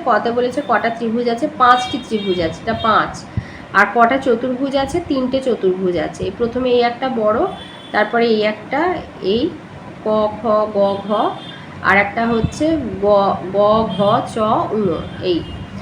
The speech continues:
আর ত্রিভুজ হচ্ছে পাঁচটা, ধরো এইটা ভাগ করলে এক, দুই,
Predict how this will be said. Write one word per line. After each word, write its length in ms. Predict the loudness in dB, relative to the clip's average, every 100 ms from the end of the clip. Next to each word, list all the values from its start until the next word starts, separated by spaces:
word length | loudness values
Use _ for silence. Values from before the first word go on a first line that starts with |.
| -14 -6
আর 100 | -2 0
ত্রিভুজ 320 | 0 2 2
হচ্ছে 260 | 2 2 0
পাঁচটা, 520 | 2 2 2 0 0
ধরো 320 | 2 2 2 2
এইটা 340 | 0 0 0
ভাগ 220 | 0 0 -2 -4
করলে 240 | -2 0
এক, 240 | 2 0 -2 -4
দুই, 220 | 0 2